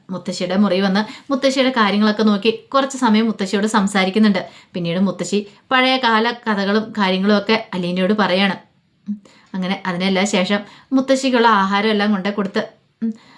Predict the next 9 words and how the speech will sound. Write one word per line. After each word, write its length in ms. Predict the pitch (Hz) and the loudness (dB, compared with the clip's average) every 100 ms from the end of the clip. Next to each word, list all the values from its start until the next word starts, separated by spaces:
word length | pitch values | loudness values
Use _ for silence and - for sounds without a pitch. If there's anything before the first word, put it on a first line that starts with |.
| _ | _
എല്ലാം 260 | 247 226 233 - - _ _ _ _ _ _ - | 0 2 2 0 -12 _ _ _ _ _ _ -2
തൂത്തുടച്ച് 480 | 208 214 226 208 226 | 0 2 2 2 0
വൃത്തിയാക്കുവാണ്. 680 | 214 - 226 202 220 196 - - _ _ _ _ _ | -2 0 0 0 0 0 -2 -14 _ _ _ _ _
ഈ 80 | 170 | -14
സമയത്ത് 460 | 165 190 185 185 214 - - - | -8 -6 -4 -4 -4 -6 -16 -8
അലീന 300 | 175 170 190 | -4 -2 -2
ഓർത്ത് 260 | 202 220 | 0 2
നാളെ 220 | 208 175 190 | 2 0 -4
പോവല്ലേ, 500 | 202 190 214 190 | -2 0 2 0